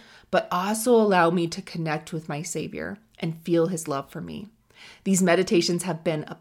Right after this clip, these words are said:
perfect addition to my daily routine and have really helped me connect with God. I'm so beyond grateful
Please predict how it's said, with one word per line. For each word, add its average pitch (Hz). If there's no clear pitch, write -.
perfect 196
addition 165
to -
my 139
daily 147
routine 147
and 180
have 196
really 302
helped 214
me 190
connect 160
with 147
God. 139
I'm 175
so 190
beyond 175
grateful 156